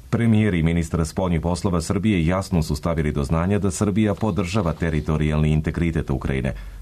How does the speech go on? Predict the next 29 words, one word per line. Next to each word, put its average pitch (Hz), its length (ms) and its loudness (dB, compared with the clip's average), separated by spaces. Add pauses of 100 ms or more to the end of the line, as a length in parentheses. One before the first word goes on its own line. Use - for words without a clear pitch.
(120)
„To 127 120 2
je 95 60 2
i 82 60 -2
pozicija 80 480 -2
Evropske 73 380 -2
unije”, 78 340 2
kaže 69 280 -4
Deniot. 76 460 0 (400)
On 113 160 2
je 95 60 2
naveo 90 340 2
da 85 80 -2
je 82 100 0
pitanje 80 340 0
sankcija 90 500 -2
pomalo 71 380 -2
drugačije. 90 640 -2 (380)
„To 104 140 0
još 87 300 0
nije 110 180 4
zakonska 104 500 0
obaveza, 107 540 0
ali 131 240 2
ako 80 180 -2
želite 85 320 0
da 73 120 0
se 73 140 -2
priključite 80 540 -2
klubu, 101 420 2